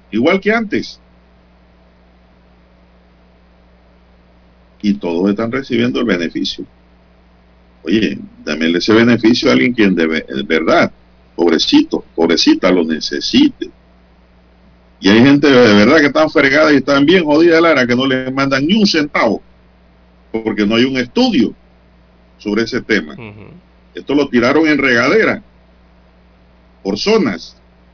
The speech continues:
Speaker 1: Eso no es un estudio, eso es irresponsabilidad en el manejo de los fondos públicos. Lo voy a dejar hasta ahí por hoy.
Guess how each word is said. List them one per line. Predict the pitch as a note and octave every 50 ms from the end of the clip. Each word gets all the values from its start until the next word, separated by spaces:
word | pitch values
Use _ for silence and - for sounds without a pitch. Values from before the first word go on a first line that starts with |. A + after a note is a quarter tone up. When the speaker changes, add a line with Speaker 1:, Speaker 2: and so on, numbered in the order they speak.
| _ _ _ _ _ _ _ _ _ _ _ _ _ _ _ _ _ _ _ _ _ _ _
Speaker 1:
Eso | - D3+ - - D3
no | C#3
es | B2+ B2
un | A#2+ G#2+ F#2+
estudio, | E2+ - - D2 C#2 C2+ C2+
eso | - - - B2+
es | B2+ B2
irresponsabilidad | G#2+ G#2+ F#2+ - - F2 E2 - - D#2 D#2 D#2 D#2+ D#2+ -
en | F#2+ A2
el | A2 F#2+
manejo | E2+ E2 E2+ G2+ G#2
de | G2+ F2+
los | D2+ -
fondos | - F#2 F#2 F2+ -
públicos. | - - F2 D#2+ - - - - - - _ _ _ _ _ _ _ _ _ _ _ _ _ -
Lo | -
voy | G2+ A#2 A#2+
a | A2+
dejar | G#2+ G#2+ G#2 G#2+
hasta | G#2 - - D2+
ahí | E2+ F2
por | - - D#2+ D2+
hoy. | D2+ C#2+ -